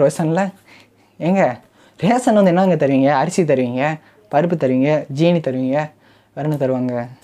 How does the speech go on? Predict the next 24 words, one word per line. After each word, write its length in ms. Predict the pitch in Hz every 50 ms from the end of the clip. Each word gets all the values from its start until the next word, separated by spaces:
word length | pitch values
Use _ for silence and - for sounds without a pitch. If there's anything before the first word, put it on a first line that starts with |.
| _ _ _ _ _ -
கடுகு 220 | 151 160 170 165 160
தருவாங்களா? 380 | 151 135 135 127 131 135 135 123 113 - _ _ _ - - - - -
இந்த 100 | 160 170 175
மாதிரி 160 | 196 214 214 - - - -
சில, 320 | - 180 190 208 180 - - - - -
சில 160 | 185 185 190
பொருட்கள் 360 | 185 214 220 220 247 233 190
தருவாங்க. 280 | 180 160 147 139 131 127 - - _ _ _ - 208
மீதிலாம் 320 | 233 262 254 254 240 214
வாங்குற 240 | 196 190 180 170 156
காசு 460 | 156 175 165 175 202 - 196 196 180
நீங்க 200 | 135 160 165 165 151 156
லாக்டவுன் 320 | 196 196 185 185 175 160
பண்ணி 140 | 147 151 156
வச்சுக்கிட்டீங்கன்னா, 460 | 143 - 151 143 131 139 135 147 160 160 - _ _ _ _ _ _ _ _ - 185
மீதிலாம் 320 | 214 226 220 226 214 196
வாங்குறதுக்கு 320 | 185 180 175 165 160 156
அவங்க 140 | 160 175 170 165 160 160 160 185
எங்க? 160 | 214 220 240 202 143 131 - - _ _ -
யாருக்கு? 460 | 139 139 160 196 226 208 - 175 151 131 131 - _ _ _ _ _ -
யாருக்கு 380 | - 151 202 226 226 185 190
வந்து 140 | 185 175 170 160
வேலை 100 | 160 165 156
நடந்துட்டுருக்கு? 440 | 151 139 135 123 131 117 123 120